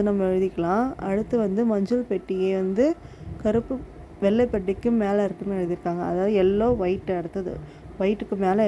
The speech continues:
எல்லோ இருக்குன்னு சொல்லியிருக்காங்க. அதை எழுதிக்கிறோம். ஒயிட்டுக்கும் கிரீனுக்கும் நடுவுல மூணு இருக்குன்னு சொல்லியிருக்காங்க. அதையும் நம்ம எழுதிக்கலாம். அடுத்தது என்ன சொல்லியிருக்காங்கன்னா, சிவப்பு மற்றும் பச்சை பெட்டிகளுக்கு இடையே உள்ள பெட்டிகளும் எண்ணிக்கையும்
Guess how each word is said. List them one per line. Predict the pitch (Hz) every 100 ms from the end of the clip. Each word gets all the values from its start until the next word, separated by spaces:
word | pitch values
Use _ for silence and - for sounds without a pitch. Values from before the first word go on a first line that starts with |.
| 185
எல்லோ | 190 185
இருக்குன்னு | 185 196 -
சொல்லியிருக்காங்க. | 175 165 170 165 196
அதை | 190 175
எழுதிக்கிறோம். | 175 170 - 160 220 269 - - - - 160 165 - - 196
ஒயிட்டுக்கும் | 202 226 247 - 247 220
கிரீனுக்கும் | 196 208 226 214 240 214
நடுவுல | 185 202 226 214
மூணு | 202 208 196
இருக்குன்னு | 185 208 202
சொல்லியிருக்காங்க. | 185 180 180 185 180 202 220
அதையும் | 202 202 196
நம்ம | 180 180
எழுதிக்கலாம். | 180 175 170 175 190 269 - - - - - 208
அடுத்தது | 220 240 247 233 196 254 285 - - - -
என்ன | 208 214
சொல்லியிருக்காங்கன்னா, | 220 208 202 185 185 247 -
சிவப்பு | 226 247 247 240
மற்றும் | 214 226 233 220
பச்சை | 196 185 240 240
பெட்டிகளுக்கு | 202 196 202 196 - 214
இடையே | 190 196 202 220
உள்ள | 202 190 180
பெட்டிகளும் | 170 196 202 202 190
எண்ணிக்கையும் | 175 180 180 180 175 202 302